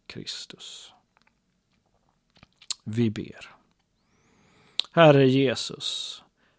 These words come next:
förnya min tro, precis som du förnyade lärjungarnas tro, lite då och då.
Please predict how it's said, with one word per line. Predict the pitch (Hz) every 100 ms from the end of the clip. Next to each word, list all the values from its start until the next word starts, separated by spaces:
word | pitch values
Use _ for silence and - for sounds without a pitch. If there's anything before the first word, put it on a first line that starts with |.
| _
förnya | - - 147 165 175 170 165 170 160 185
min | 180 135 135 135 123
tro, | - 120 - - 113 123 _ -
precis | 143 127 143 139 135
som | - 135 131
du | 151 151 147
förnyade | - 160 139 107 101 104 104 104 107 101 -
lärjungarnas | 123 135 131 107 104 95 98 120 -
tro, | - - 135 - - 120 117 - _ _ _ _ _
lite | 123 123 110 -
då | 117 110 - - - - _ _ _ _
och | 98
då. | 95 - -